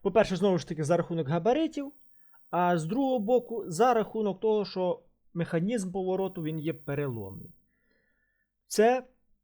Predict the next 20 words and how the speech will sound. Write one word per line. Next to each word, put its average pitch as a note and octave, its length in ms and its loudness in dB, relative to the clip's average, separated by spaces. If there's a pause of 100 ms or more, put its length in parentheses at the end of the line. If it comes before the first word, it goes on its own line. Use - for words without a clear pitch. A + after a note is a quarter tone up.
(160)
поярче, C3+ 520 0
оскільки D3+ 440 -6
в C#3+ 100 -6
повороті G3 460 -2
беруть G3 320 -2
участь F#3 280 -8
що - 140 -6
передні, G3+ 380 0
що F3 140 -8
задні D#3 320 0
колеса. A#2+ 440 -10
Тобто C#3+ 280 -10
угол E3 400 0
кермана G#3+ 440 0
можна F3+ 280 2
мно-, F3 260 -4
множити F3 540 -2
просто D#3 400 -6
на C#3+ 180 -4
два. G#2+ 280 -12